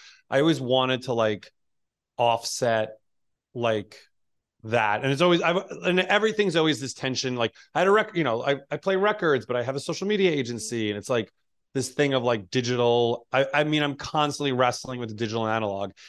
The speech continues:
Hence, this office is, like, a white cube. Like, I'm literally just built, like, a, it's literally, like, well, not a perfect square, but, like, a white rectangular cube.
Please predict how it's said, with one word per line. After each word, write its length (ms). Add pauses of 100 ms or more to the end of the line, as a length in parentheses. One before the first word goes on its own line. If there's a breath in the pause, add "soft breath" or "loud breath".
Hence, 260
this 160
office 400
is, 100
like, 140
a 100
white 440
cube. 580 (800 soft breath)
Like, 280
I'm 200
literally 360
just 160
built, 180
like, 160
a, 280
it's 160
literally, 420
like, 260
well, 140
not 140
a 40
perfect 280
square, 300
but, 80
like, 100
a 60
white 400 (360)
rectangular 800
cube. 640